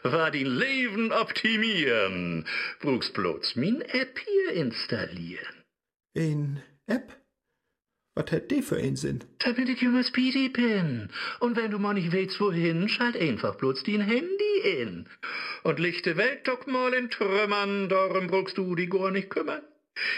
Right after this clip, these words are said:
Speaker 1: Den digitalen Apparat hat lang de Lösung all parat. Indem wie eins könnt obtegnen, könnt wir auch eins für die beregnen.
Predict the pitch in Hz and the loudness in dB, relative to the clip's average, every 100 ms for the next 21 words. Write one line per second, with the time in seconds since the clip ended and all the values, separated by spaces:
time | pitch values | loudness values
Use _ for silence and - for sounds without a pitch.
0 | - 220 214 208 214 - 202 196 175 180 | 0 2 2 0 0 0 2 2 0 0
1 | 175 165 147 143 151 165 165 180 185 220 | 2 2 2 0 0 2 2 2 2 2
2 | 240 269 262 233 - 247 302 339 269 175 | 0 0 0 0 0 -2 -2 0 0 -2
3 | - _ _ _ _ - - - 190 165 | -10 _ _ _ _ -8 -6 -2 -2 2
4 | 190 180 131 139 247 247 156 151 131 123 | 2 2 2 2 4 4 4 2 2 0
5 | - 165 147 - 175 - - - 85 85 | 0 0 0 0 -2 -2 -2 0 -2 -2
6 | 110 104 233 - 185 131 - 92 87 92 | -2 0 0 2 0 0 -2 -2 0 -2
7 | 85 80 - 92 113 - 151 165 330 349 | -4 -6 -4 -4 -4 -4 -2 0 0 0
8 | - 320 240 - - | -2 -4 -4 -6 -12